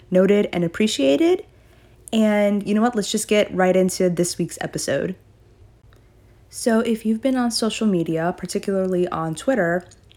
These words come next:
you've seen that there's been delays for productions and release dates for movies, T V shows, everything.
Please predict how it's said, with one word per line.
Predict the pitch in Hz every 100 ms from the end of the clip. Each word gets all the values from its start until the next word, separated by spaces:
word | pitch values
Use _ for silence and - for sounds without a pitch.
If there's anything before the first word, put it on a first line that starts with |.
| _ -
you've | 196 180
seen | - 214 208 196
that | 180 170 165 151 - - -
there's | 180 180
been | 175 196
delays | 185 175 175 180
for | - 175 165
productions | - 170 165 - 185 185 185 185 -
and | 180 165 160
release | 151 165 175
dates | - 226 226 - - - - -
for | - - 180 165 165 160
movies, | 160 185 170 175 175 175
T | -
V | 160 170
shows, | - 170 165 170 165 165 - -
everything. | 156 147 - 160 156